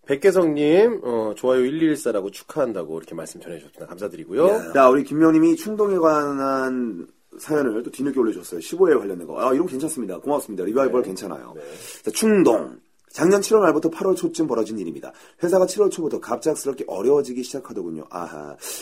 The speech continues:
Speaker 2: 월급이 제때 나오게 될지도 모르는 상황이 되었습니다. 수습이 끝나고 연봉 협상을 새로 해서 첫 월급이 나오는 달이었습니다. 이십오 일이 월급날이었고 팔월 일 일부터는 휴가였는데 이십팔 일쯤 사무실 전 직원을 불러놓고 임원진이 그러더군요.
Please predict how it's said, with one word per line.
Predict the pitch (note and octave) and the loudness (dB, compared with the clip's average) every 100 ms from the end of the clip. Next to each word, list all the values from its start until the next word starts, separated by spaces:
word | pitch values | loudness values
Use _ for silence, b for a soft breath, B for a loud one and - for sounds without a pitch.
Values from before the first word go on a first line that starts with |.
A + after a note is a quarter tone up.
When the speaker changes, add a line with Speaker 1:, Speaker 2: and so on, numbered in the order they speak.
| B | B
Speaker 2:
월급이 | A#2+ D#3+ G3 G3 | 6 8 6 2
제때 | D3+ F3+ | 0 0
나오게 | D3+ D3+ E3 | 2 2 2
될지도 | C#3+ D3+ | 0 -2
모르는 | G2 A#2+ D3+ C3+ | -2 0 0 -2
상황이 | C#3 B2+ B2 | -6 -6 -6
되었습니다. | G2 F2 D#2 D2 - b b b b _ _ | -6 -8 -10 -16 -20 b b b b _ _
수습이 | - E3+ F3 | -10 -4 2
끝나고 | F3+ E3+ A2+ F2+ | 4 4 4 2
연봉 | G2+ C#3 D3+ C#3+ | 2 2 2 0
협상을 | C#3 C#3+ C#3+ | -4 -4 -4
새로 | F#3+ F3 | -2 -2
해서 | B2 - E2 | -4 -6 -8
첫 | - F#3 - | -6 -8 -6
월급이 | F#2+ G2 A2+ A#2+ - | -6 -4 -4 -6 -8
나오는 | D2+ G2+ C#3+ D#3 | -10 -6 -6 -6
달이었습니다. | G2 F#2 D#2+ D#2+ D2+ D2+ b b | -8 -8 -8 -10 -12 -12 b b
이십오 | F#2+ D3 - F#3 A2+ B2 | -10 -8 -6 -6 -2 0
일이 | C3+ C#3+ | 0 -4
월급날이었고 | A2 F2+ G#2 B2+ A2+ G2+ - D2 F#2+ B B | -4 -6 -4 -4 -2 -2 -2 -6 -6 B B
팔월 | - F3 E3+ | -6 -4 -2
일 | E3 D#3+ | -2 0
일부터는 | D#3+ C3+ C#3 C3+ | 0 -2 -8 -10
휴가였는데 | - F3 F3+ D#3+ A2 F#2 D#2 E2 - B B | -12 -10 -6 -6 -6 -8 -10 -10 -12 B B
이십팔 | A#2 D3+ C#3+ | -8 -4 -2
일쯤 | C3 E3 | 0 0
사무실 | D#3+ F3+ F3+ F3+ | -2 -6 -4 -4
전 | - - D3 | -6 -8 -8
직원을 | E3 F#3 F3 | -2 0 0
불러놓고 | A#2+ B2 A2+ - B2 - | -2 -2 -4 -6 -8 -6
임원진이 | G2+ A2+ G2+ A2 A2 | -6 -6 -6 -10 -4
그러더군요. | A2 G2 D#2 | -4 -4 -6